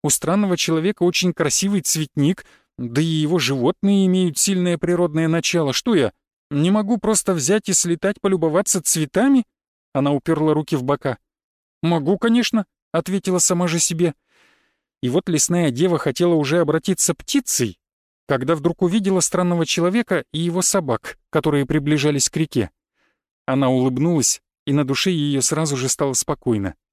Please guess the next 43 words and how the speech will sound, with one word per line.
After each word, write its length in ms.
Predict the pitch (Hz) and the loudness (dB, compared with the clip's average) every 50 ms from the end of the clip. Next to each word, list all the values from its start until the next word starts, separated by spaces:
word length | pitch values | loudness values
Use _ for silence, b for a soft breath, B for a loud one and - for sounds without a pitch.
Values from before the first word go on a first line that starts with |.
| _ _ _ _ _ _ _ _ | _ _ _ _ _ _ _ _
Села 360 | - - - 175 151 139 143 | -2 0 0 2 2 2 0
обратно 380 | 143 143 175 214 - - 147 | 0 0 -2 -2 -2 0 2
и 60 | 139 139 | 2 2
начала 340 | 147 139 - - 147 165 | 2 0 0 -2 -2 -2
наблюдать. 560 | 175 170 151 156 170 147 117 101 - - - - _ _ _ _ _ _ _ _ _ _ _ _ _ _ | -2 -2 -2 -2 -4 -2 -2 -4 -4 -6 -12 -16 _ _ _ _ _ _ _ _ _ _ _ _ _ _
А 140 | - 151 156 | -4 -4 -2
тем 180 | - 233 247 | 2 2 2
временем 380 | 226 180 196 220 214 202 190 175 | 4 4 4 4 4 4 4 2
странный 400 | - - - 170 185 196 190 170 | 2 0 0 2 2 2 2 2
человек 520 | - - 160 160 160 160 190 226 - - | 0 -2 -2 -2 -2 0 0 -2 -2 -2
и 40 | 143 | -2
его 180 | 139 143 135 170 | 0 0 2 0
собаки 440 | 160 - - 135 143 190 202 - 165 | 0 0 0 0 0 0 0 0 -2
забрались 540 | 131 143 147 151 156 156 170 175 - - | -2 0 0 0 2 2 2 0 0 -2
в 60 | - 120 | -2 -4
воду 320 | 113 127 170 214 180 160 | -4 -2 -2 0 2 2
и 80 | 147 139 | 2 2
начали 320 | 151 160 - - 170 160 | 2 0 0 -2 -2 -2
купаться. 640 | 151 - 180 156 - 139 117 101 - - - 113 90 - _ _ _ _ _ _ _ _ _ _ _ _ _ _ _ _ _ - | -2 -2 -4 -4 -2 -2 -2 -2 -2 -2 -2 -4 -6 -8 _ _ _ _ _ _ _ _ _ _ _ _ _ _ _ _ _ -2
Айра 300 | - 208 220 208 202 190 | 0 0 2 2 2 2
всегда 360 | - - - 196 175 196 220 | 0 0 -2 -2 0 0 0
наблюдала 460 | 190 160 143 160 165 185 208 202 170 | 0 0 0 0 0 2 2 2 2
за 160 | 123 117 139 | 2 2 2
ним 180 | 143 147 147 143 | 2 2 2 2
из 100 | 139 123 | 2 2
этого 260 | 151 143 - 147 156 | 0 -2 0 0 0
места 340 | 165 175 208 220 - - 160 | 2 2 2 2 0 0 0
и 60 | 143 | 0
даже 260 | 143 147 160 135 139 160 | 0 0 0 0 2 2
не 140 | 165 160 | 2 2
раз 200 | 175 190 190 - | 2 0 0 0
уже 180 | - 135 139 165 | -2 -2 -2 -2
встречалась 600 | 156 - - 156 156 139 - 175 175 175 160 143 | -2 -2 -2 -2 -2 0 0 2 2 2 2 2
с 160 | - - - | 0 0 0
ним 220 | 160 160 165 156 143 | 2 2 2 2 0
взглядом. 680 | 113 110 120 160 196 220 208 151 117 117 107 92 - _ _ _ _ _ _ _ _ - | -2 -2 -2 0 0 0 0 0 0 -2 -2 -4 -6 _ _ _ _ _ _ _ _ -10
Вот 200 | 143 143 170 - - | -6 -4 -4 -2 -2
только 240 | 190 180 156 - 170 | -2 -2 -2 -2 -4
человек 460 | - - 165 170 180 202 196 - - | -2 0 0 2 2 0 0 0 0
не 120 | 156 180 | 2 2
мог 220 | 196 202 160 - 147 | 2 2 2 0 -2
обнаружить 600 | 127 131 139 160 175 170 151 117 110 113 - - | -2 0 0 0 0 0 -2 -2 -4 -6 -6 -6
ее. 420 | 123 117 120 120 110 107 104 90 | -4 -2 -2 0 0 0 -2 -2